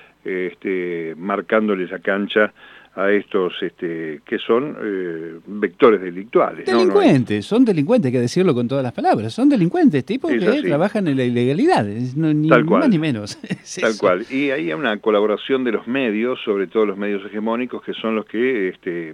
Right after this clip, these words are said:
Speaker 1: utilizan también
Speaker 2: Foguean,
Speaker 1: con, con
Speaker 2: claro.
Speaker 1: sistema de derribe,
Speaker 2: Ujú.
Speaker 1: la cotización del dólar como quien da la temperatura sin ningún tipo de
Speaker 2: Exactamente.
Speaker 1: tapujo.
Speaker 2: Exactamente.
Speaker 1: Bueno, a propósito de la timba y qué sé yo, vos
Speaker 2: Sí.
Speaker 1: sabés que hay apuestas para las elecciones.
Speaker 2: No me jodas, ¿en
Speaker 1: Este,
Speaker 2: serio?
Speaker 1: esta timba que va a terminar con el fútbol,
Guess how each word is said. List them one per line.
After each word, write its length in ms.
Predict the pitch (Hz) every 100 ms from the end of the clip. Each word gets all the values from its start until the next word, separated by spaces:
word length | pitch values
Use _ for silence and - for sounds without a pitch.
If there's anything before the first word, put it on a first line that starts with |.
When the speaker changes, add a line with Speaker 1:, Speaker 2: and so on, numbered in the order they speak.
| 82 -
Speaker 1:
utilizan 840 | 101 98 107 127 - 113 117 131
también 320 | - 92 117
Speaker 2:
Foguean, 420 | 131 151 123 104
Speaker 1:
con, 140 | 92 113
con 100 | 107
Speaker 2:
claro. 120 | 107
Speaker 1:
sistema 260 | 95 104 110
de 140 | 110
derribe, 540 | 120 123 127 123 123 156
Speaker 2:
Ujú. 140 | 170 175 _ -
Speaker 1:
la 120 | 98
cotización 600 | 107 101 101 101 - 113
del 120 | 104
dólar 280 | 104 117 120
como 200 | 101 92
quien 180 | 87 98
da 80 | 104
la 100 | 95
temperatura 680 | 98 92 92 85 101 98 90 -
sin 100 | 101
ningún 180 | 104 95
tipo 120 | 113
de 60 | 104 104
Speaker 2:
Exactamente. 220 | 95 90 90
Speaker 1:
tapujo. 400 | 87 73 - 85 95
Speaker 2:
Exactamente. 600 | 107 - 107 101 98 87
Speaker 1:
Bueno, 340 | 143 110 110 -
a 100 | 135
propósito 580 | 151 160 165 151 139 135
de 100 | 127
la 100 | 113
timba 360 | 156 147 123
y 40 | 113
qué 120 | 107
sé 160 | 117 113
yo, 80 | 156
vos 160 | 156
Speaker 2:
Sí. 80 | 147
Speaker 1:
sabés 160 | 135 123
que 60 |
hay 100 | 143
apuestas 520 | 107 - 160 143 120 -
para 160 | 104 95
las 160 | -
elecciones. 720 | 104 95 - 165 139 101 95 - -
Speaker 2:
No 180 | 113 107
me 180 | 101 85
jodas, 380 | 87 - 76
¿en 120 | 110 107
Speaker 1:
Este, 320 | 98 101 104
Speaker 2:
serio? 140 | 139
Speaker 1:
esta 260 | 117 - 127
timba 440 | 156 160 151 117
que 120 | 107
va 60 | 117
a 40 |
terminar 380 | 113 110 120 131
con 100 | 117
el 140 | 107 104
fútbol, 580 | - 139 110 113 127